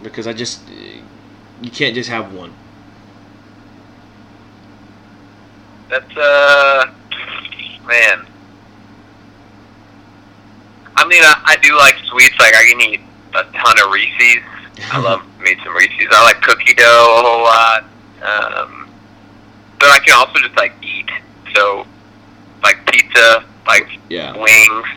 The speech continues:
Speaker 2: sushi. Like, that kind of a question to me, like, I'm not picky.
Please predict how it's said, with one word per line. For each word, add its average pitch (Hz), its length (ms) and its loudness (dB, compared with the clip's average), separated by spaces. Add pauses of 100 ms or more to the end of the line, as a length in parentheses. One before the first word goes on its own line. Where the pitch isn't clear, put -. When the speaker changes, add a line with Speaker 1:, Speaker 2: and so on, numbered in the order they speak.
Speaker 2:
sushi. 110 680 0 (1040)
Like, - 160 0
that 151 200 4
kind 143 140 4
of 127 60 0
a 120 40 -6
question 123 400 -2
to 117 80 0
me, 113 300 2 (100)
like, 98 220 0 (400)
I'm 123 160 2
not 117 220 4
picky. 107 460 -4